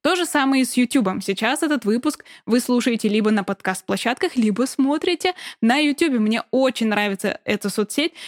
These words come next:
и я только-только начала ее развивать, хотя, казалось бы, «Аня, скоро все отключат, зачем ты это делаешь?»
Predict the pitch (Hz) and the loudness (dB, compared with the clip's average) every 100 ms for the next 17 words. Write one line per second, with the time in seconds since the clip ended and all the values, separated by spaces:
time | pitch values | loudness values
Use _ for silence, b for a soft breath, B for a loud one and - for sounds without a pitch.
0 | - 226 254 - 269 262 233 220 226 208 | 0 0 0 0 0 2 0 0 0 0
1 | 208 - 226 214 202 196 196 190 240 370 | -2 0 0 2 2 0 0 0 0 -2
2 | B B 208 208 208 226 269 226 185 - | B B 0 0 2 2 2 0 -4 -2
3 | 233 302 269 220 214 - 254 311 - 302 | 0 2 2 2 0 0 0 2 0 0
4 | - 302 294 214 196 254 262 285 269 240 | 2 2 2 0 0 0 2 2 0 2
5 | 226 185 - | 0 0 -4